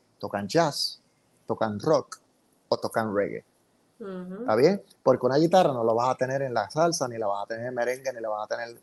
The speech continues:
Speaker 1: en, en lo urbano. ¿Está bien?
Speaker 2: Exacto.
Speaker 1: Así que hay muchos músicos educados que está haciendo rock. Lo que pasa es que ustedes, pues, no, no es lo más que se proyecta, pero yo quiero romper por eso.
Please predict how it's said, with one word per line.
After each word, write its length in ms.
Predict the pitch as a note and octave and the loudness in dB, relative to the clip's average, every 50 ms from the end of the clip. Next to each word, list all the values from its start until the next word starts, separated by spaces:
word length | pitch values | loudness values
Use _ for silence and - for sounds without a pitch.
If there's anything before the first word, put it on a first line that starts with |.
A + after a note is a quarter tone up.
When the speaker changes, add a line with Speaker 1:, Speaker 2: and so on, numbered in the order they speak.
| - | -12
Speaker 1:
en, 320 | A#2 A#2+ A#2 A2 G#2 G#2+ G#2+ _ | -10 -10 -8 -10 -12 -14 -14 _
en 140 | - A2+ A2 | -6 -2 0
lo 80 | A2+ | 0
urbano. 420 | A2+ A2 A2 B2 B2+ B2+ B2 A2 - _ _ _ _ _ | 0 0 0 -2 -2 -2 -4 -6 -8 _ _ _ _ _
¿Está 180 | - G#2 A2 A#2+ | -4 0 2 4
bien? 180 | C3+ D#3 F3+ | 4 4 4
Speaker 2:
Exacto. 420 | F#3 E3+ - _ - - - - - _ - | 2 -4 -6 _ -18 -18 -18 -18 -12 _ 0
Speaker 1:
Así 300 | C3+ C3 - - C#3+ - | 2 2 2 2 0 2
que 520 | - D3 C#3 C3 C3 B2 B2 A#2 A2+ A2 - _ _ _ _ _ _ _ _ _ _ _ _ _ - | 4 6 6 6 6 4 2 0 -2 -4 -8 _ _ _ _ _ _ _ _ _ _ _ _ _ 6
hay 140 | C3 D3+ D3+ | 6 8 8
muchos 360 | D#3 E3+ F#3+ F#3+ - G3 F#3 | 8 6 4 6 6 6 6
músicos 380 | F#3 F#3+ F#3+ - - - F#3 | 6 4 4 2 4 4 6
educados 320 | E3+ E3 E3+ F#3 F3+ F3+ E3 | 6 6 8 8 8 8 8
que 80 | - | 4
está 140 | B2+ - A#2 | 0 -2 -2
haciendo 300 | - - C3+ C3+ B2+ A#2 | 0 0 2 2 2 2
rock. 240 | - - A#2+ G#2+ - _ - | 2 2 0 0 -2 _ 0
Lo 100 | C#3 C3+ | 2 2
que 80 | F3 F#3 | 4 2
pasa 180 | D#4 D4+ A#3 | 2 2 2
es 40 | F#3 | 0
que 60 | D#3+ | 0
ustedes, 280 | - - E3+ F3 F#3+ E3+ | 0 2 2 2 2 2
pues, 160 | - D#3+ D#3+ | 0 0 2
no, 180 | D3 C#3+ D3 - | 2 0 0 0
no 120 | C#3 C3 | 2 4
es 60 | C#3+ D#3 | 4 4
lo 80 | D#3+ | 6
más 120 | E3 D#3+ - | 4 2 2
que 100 | - E3+ | 2 2
se 100 | - F3 | 2 4
proyecta, 460 | D3 D3 C#3+ D#3+ D#3+ - - B2 - | 6 6 6 6 6 6 2 2 6
pero 220 | - F3 G3 F3 D3 | 8 10 10 10 8
yo 140 | C3+ C3+ A#2 | 6 6 6
quiero 200 | - D3 C#3+ C#3 | 6 6 8 8
romper 300 | C3 B2+ A2+ - A2+ - | 6 4 2 0 -2 0
por 200 | - A2 G#2+ G2+ | 0 0 0 0
eso. 260 | G#2+ - - - | -2 -6 -8 -10